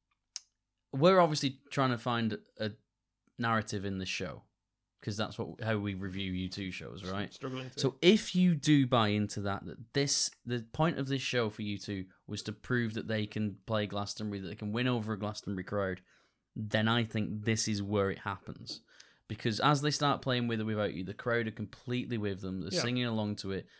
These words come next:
Speaker 1: It's a really big moment. Um, and there's a,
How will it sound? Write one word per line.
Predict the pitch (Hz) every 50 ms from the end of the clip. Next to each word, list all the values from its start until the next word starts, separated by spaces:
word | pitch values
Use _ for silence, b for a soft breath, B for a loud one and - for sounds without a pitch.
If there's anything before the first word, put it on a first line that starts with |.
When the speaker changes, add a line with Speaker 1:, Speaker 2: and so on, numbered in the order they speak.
| b b
Speaker 1:
It's | - 101 98 -
a | 107
really | 101 104 110 120 127 131 131 123 113
big | 110 113 - 117 110 110 104 - 107
moment. | 107 107 110 110 110 107 98 92 95 95 - - b b b b b b b b b b b b b _ _ _ _
Um, | - 107 104 104 101 101 101 101 98 98 98 92 - - _ _ _ _ _ _ _ _ _ _ _ _ _ _ _ _ _ _
and | 120 123 123 117 113
there's | 117 117 110 107 117
a, | 110 110